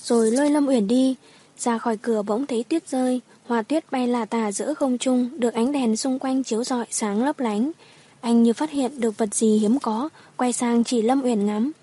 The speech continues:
Lâm Uyển còn bận nhớ nhung Nini, miễn cưỡng ngẩng lên, rồi liếc nhìn chẳng thèm để tâm. Trong lòng Trần Kinh trào dâng một cảm xúc lạ lẫm, đột nhiên không thích lái xe, anh muốn kéo Lâm Uyển chạy như điên trên đường phố,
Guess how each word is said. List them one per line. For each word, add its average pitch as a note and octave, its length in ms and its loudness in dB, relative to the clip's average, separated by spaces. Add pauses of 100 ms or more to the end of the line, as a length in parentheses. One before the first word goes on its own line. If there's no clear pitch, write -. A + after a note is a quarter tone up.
(400)
Lâm C#4 160 0
Uyển A#3 260 4
còn G#3 160 -2
bận A3 200 0
nhớ A3 200 4
nhung B3+ 240 2
Nini, B3 400 4 (280)
miễn B3 180 2
cưỡng C4+ 340 -2
ngẩng A#3+ 200 2
lên, C#4 240 2 (240)
rồi A3 260 2
liếc D4+ 200 0
nhìn A#3+ 280 6
chẳng G#3+ 200 -2
thèm A3 240 0
để G#3+ 100 -4
tâm. C4 340 2 (540)
Trong B3+ 260 4
lòng A3+ 220 6
Trần A3 220 4
Kinh G#3+ 280 6
trào G#3 240 0
dâng C#4+ 280 4
một G#3+ 180 4
cảm F#3+ 180 -2
xúc - 220 -4
lạ B3+ 200 -2
lẫm, A#3+ 300 2 (360)
đột A#3 180 2
nhiên C4+ 280 4
không A#3+ 220 2
thích D#4 180 -4
lái A#3 180 0
xe, C4+ 320 0 (280)
anh B3 220 6
muốn B3 100 4
kéo A3+ 260 0
Lâm C#4+ 200 2
Uyển G#3+ 260 2
chạy - 220 -2
như C4+ 160 4
điên C#4+ 240 4
trên B3 220 2
đường G#3+ 180 2
phố, A3 360 0